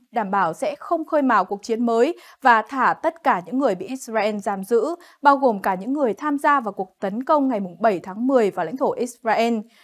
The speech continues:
Tuy nhiên, Israel lập tức bác bỏ các điều kiện của Hamas, phản đối lệnh ngừng bắn vĩnh viễn, một quan điểm được Washington ủng hộ. Quan điểm công khai của Thủ tướng Netanyahu là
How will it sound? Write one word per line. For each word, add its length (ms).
Tuy 120
nhiên, 260
Israel 480
lập 240
tức 120
bác 220
bỏ 160
các 140
điều 140
kiện 300
của 100
Hamas, 460
phản 180
đối 180
lệnh 200
ngừng 200
bắn 200
vĩnh 160
viễn, 200
một 180
quan 160
điểm 280
được 160
Washington 480
ủng 180
hộ. 360
Quan 140
điểm 140
công 160
khai 260
của 160
Thủ 180
tướng 340
Netanyahu 800
là 180